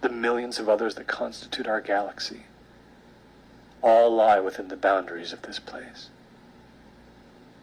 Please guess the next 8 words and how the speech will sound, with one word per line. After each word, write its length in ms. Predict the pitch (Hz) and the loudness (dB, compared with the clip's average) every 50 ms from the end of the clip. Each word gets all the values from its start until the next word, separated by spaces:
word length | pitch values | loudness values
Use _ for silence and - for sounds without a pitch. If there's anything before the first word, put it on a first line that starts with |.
| - - | -12 -2
Our 220 | - 117 117 120 113 | 2 4 4 4 4
duty 420 | - 120 120 117 107 101 95 - - - - - - - _ _ | 2 0 -2 0 -2 -4 -8 -8 -12 -20 -20 -20 -20 -20 _ _
is 160 | - - - | -14 -12 -10
to 100 | - - | -10 -10
travel 500 | - - - 127 120 110 104 - - - - | -8 -2 2 4 4 4 4 2 -4 -14 -16
across 420 | - - - - - 113 101 - - | -14 -14 -4 0 2 2 2 0 -4
the 120 | - - | -10 -12
station. 440 | - - - - - - - - - | -12 -12 -12 -14 -14 -14 -14 -14 -16